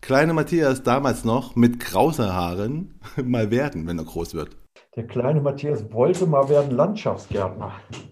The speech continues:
Speaker 2: Ich habe tatsächlich auch das ein oder andere Praktikum als Landschaftsgärtner gemacht. Wir haben hier damals den hiesigen Kurpark,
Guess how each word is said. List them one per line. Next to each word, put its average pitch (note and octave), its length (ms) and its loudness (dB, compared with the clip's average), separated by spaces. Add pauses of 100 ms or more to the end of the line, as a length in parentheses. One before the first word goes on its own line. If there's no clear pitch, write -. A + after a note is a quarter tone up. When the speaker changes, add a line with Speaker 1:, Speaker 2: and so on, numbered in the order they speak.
(1160)
Speaker 2:
Ich C#3+ 120 -12
habe C3 140 -6
tatsächlich C#3+ 600 -2
auch C3+ 100 2
das C#3 180 2
ein C#3+ 160 2
oder C3+ 160 0
andere C3+ 220 0
Praktikum F#3 560 2
als - 180 2
Landschaftsgärtner E3 680 2
gemacht. C#3+ 320 0
Wir B2 100 2
haben C#3+ 120 0
hier C3+ 100 0
damals C3+ 400 4
den C3+ 120 0
hiesigen C#3 460 -2
Kurpark, F#3 540 2